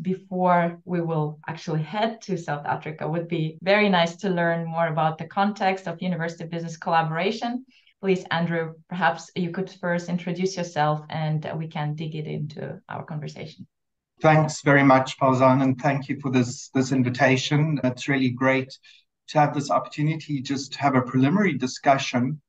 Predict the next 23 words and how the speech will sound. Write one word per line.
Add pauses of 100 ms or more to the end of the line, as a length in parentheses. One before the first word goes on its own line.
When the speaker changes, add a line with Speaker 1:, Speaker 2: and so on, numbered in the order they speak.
(240)
Speaker 2:
ahead
of
the
forum
coming
up. (200)
I
think
that
the
forum
is
gonna
be
very
useful
for
us
because (100)
of
that (300)
need
to